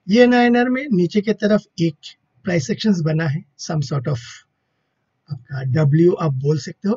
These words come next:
लेकिन अभी डब्ल्यू का ये बाकी है, ये हो जाएगा तब जाके ये आपका ये डब्ल्यू हो जाएगा। तो अभी ये break करना जरूरी है। What is that? ये जो red candle है आपका, red candle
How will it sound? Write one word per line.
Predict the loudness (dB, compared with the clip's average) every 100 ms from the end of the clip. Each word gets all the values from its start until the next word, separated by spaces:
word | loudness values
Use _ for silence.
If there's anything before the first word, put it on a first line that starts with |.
| 0
लेकिन | 0 2
अभी | 2 2
डब्ल्यू | 0 2 0
का | 2 2
ये | 4 2 2
बाकी | 0 -6 -10
है, | -14 -16 _ _ _ _ _ _ _ _ _ _ _ _ _ -2
ये | 4 4
हो | 6 6
जाएगा | 6 4 2
तब | 0 0
जाके | 0 0 -4
ये | -4
आपका | -6 -2 -2
ये | -2
डब्ल्यू | -2 -2 0 0
हो | 0
जाएगा। | -2 -2
तो | -2
अभी | 0 0 2
ये | 2 2 0
break | 0 0 0
करना | 2 2
जरूरी | 0 -2 -4 -4
है। | -4 -2
What | -4 -2
is | -6
that? | -6 -12 -20 _ _ _ _ 0
ये | 4
जो | 4
red | 4 0 -2 0
candle | 2 2 0
है | -4
आपका, | -6 -12 -14 _ _ _ _ _ _ _ _ _ _ _ _ _ _ _ _ _ _
red | -2 -2
candle | -2 -2 0